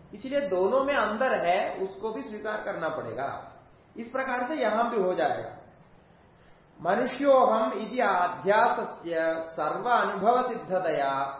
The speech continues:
तद अभावादि भावः। हाँ, ये जो है ना मनुष्योऽहम इति, ये जो अध्यास है, मैं मनुष्य हूं, इस प्रकार का अध्यास है,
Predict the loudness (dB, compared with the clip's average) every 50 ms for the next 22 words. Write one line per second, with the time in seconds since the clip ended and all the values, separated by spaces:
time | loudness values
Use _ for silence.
0 | -8 -6 -4 -4 -4 -4 -4 -4 -2 -2 0 0 2 2 2 0 0 -2 -4 -8
1 | -10 -12 -14 -14 -12 -10 -10 -10 -8 -10 -10 -10 -8 -8 -8 -8 -10 -12 -16 -20
2 | -20 -20 -20 -20 -20 -20 -20 -20 -20 -20 -20 -16 -12 -12 -10 -10 -10 -6 -2 0
3 | 0 0 0 0 0 0 0 0 0 0 -2 -2 -4 -4 -6 -10 -14 -18 -20 -14
4 | -4 0 0 0 0 0 -4 -6 -2 2 4 4 6 6 4 2 2 0 -4 -6
5 | -8 -8 -10 -10 -10 -12 -14 -18 -20 -20 -20 -20 -8 -4 -2 0 0 2 2 2
6 | 2 4 4 4 4 4 2 0 -6 -10 -12 -12 -12 -10 -8 -4 -4 -2 -2 -4
7 | -4 -6 -6 -6 -4 -4 -2 -4 -4 -6 -8 -10 -12 -14 -10 -6 -6 -2 0 0
8 | 0 0 0 -2 -4 -4 -4 -2 -2 -2 -2 -2 -6 -10 -14